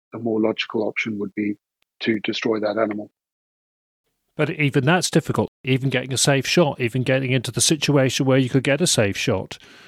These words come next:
Speaker 2: day or night, very, very difficult.
Speaker 1: I mean, they are primarily nocturnal. I mean, sure, they are also crepuscular. I mean, they, they definitely are busy at dawn and dusk, but they,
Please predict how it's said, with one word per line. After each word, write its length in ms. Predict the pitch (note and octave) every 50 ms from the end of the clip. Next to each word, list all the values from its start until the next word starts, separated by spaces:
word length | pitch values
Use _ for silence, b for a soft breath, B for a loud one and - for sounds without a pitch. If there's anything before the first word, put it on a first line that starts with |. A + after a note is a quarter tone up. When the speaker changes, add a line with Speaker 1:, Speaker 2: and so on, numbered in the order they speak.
| b b b b b b _ - G3 -
Speaker 2:
day 180 | - C#3+ C3 B2+
or 160 | A#2+ A#2+ B2
night, 360 | B2 C3 D#3 - A2+ - -
very, 400 | - - - D3 C#3 C#3 C3+ B2
very 260 | A2+ G#2 B2 A#2 A2+ G#2+
difficult. 540 | - C3 - - E3 B2 A2 G2+ - - - _ _ _ _ _ _ _ _ _ _ _ _ _ _ _ _ _ -
Speaker 1:
I 60 | C3+
mean, 140 | D3+ D#3+ E3
they 80 | E3
are 420 | E3+ F3+ F#3 F3 D#3 C3+ - - - -
primarily 560 | - D#3+ D3 C#3 C#3 C#3 C#3 C3+ B2+ B2+ B2
nocturnal. 580 | A#2+ A#2+ A#2 - - - C3 A#2 G#2+ G#2 G#2 G#2+
I 60 | G#2+
mean, 280 | A2+ A2+ A#2 A#2 - - -
sure, 380 | - - - C#3+ B2 A#2+ A2+
they 160 | A2 A2 A2+ A2+
are 400 | A2+ A2 A2 A2 A2 A2+ C3 - _ _ _ _
also 320 | - B2+ A#2 - - A#2 G#2+
crepuscular. 680 | - - G#2+ - B2+ C3 - - - D#3 D3+ D3 C#3+
I 40 | A#2+
mean, 580 | A2 A2+ A2 A2 A2 A2 A#2+ - C3 B2+ - - - _ _ _ _ _ _ _ _ _ _ _ _ -
they, 60 | A#2
they 60 | A#2 G#2
definitely 640 | - B2 A#2 - - - - A#2+ A2+ A2 A2 G#2+ - _ _ _ - -
are 160 | - A2+ A2 -
busy 380 | - C3 A#2 G2+ A#2 A2+ G#2+ A2
at 120 | A2+ A#2 - -
dawn 220 | - A#2+ A2+ A2+
and 100 | A2 A2
dusk, 300 | - A#2+ A2+ G#2+ - - -
but 160 | - A2 -
they, 260 | - A2+ A2 A2 A#2+